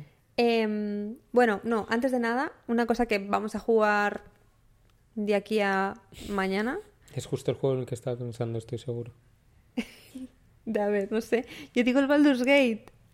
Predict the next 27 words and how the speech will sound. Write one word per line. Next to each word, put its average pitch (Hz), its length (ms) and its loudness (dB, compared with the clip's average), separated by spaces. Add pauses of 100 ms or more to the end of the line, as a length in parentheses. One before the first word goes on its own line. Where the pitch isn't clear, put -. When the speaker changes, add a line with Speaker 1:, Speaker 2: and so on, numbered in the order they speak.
Speaker 2:
Ah, 117 180 0
pues 110 140 -2
no, 107 140 -4 (180)
no, 120 100 -2
Speaker 1:
Es 269 120 2
Speaker 2:
no. - 60 -4
Speaker 1:
que, 269 60 12
<laughs> - 220 2
Speaker 2:
Vale. 392 100 2 (140)
Speaker 1:
pero 427 180 6
porque 339 280 6
han 294 100 2
salido 302 340 4
por 294 240 6
fin 285 240 -2
los 254 160 -2
mods 254 220 -6
para 254 240 0
Play 254 240 -2
cinco. 214 560 -2 (400)
Entonces, 233 440 4
claro, 233 520 4
eh, 220 260 0
o 226 60 -2
sea, 220 100 2
llevo 220 400 4
ganas, 220 580 0